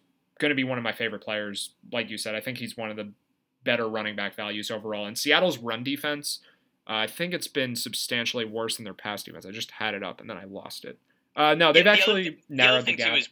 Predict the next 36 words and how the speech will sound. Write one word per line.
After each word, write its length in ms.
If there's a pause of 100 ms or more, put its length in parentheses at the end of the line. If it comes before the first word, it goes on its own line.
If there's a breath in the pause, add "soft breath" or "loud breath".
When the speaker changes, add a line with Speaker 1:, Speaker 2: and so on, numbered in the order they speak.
Speaker 2:
we 100
can't 220
really 160
look 140
at 80
the 120
numbers 460
to 80 (140)
make 200
a 160
really 200
informed 380
decision 380
on 100
the 140
quality 320
of 60
Seattle's 420
defense 400 (320 soft breath)
because 280
they, 280
everybody's 580
hurt 200
right 180
now. 200 (280)
Like, 200
Richard 320
Sherman 360
tore 140
his 100
Achilles. 320
He's 220
out 180
for 80
the 60
year. 300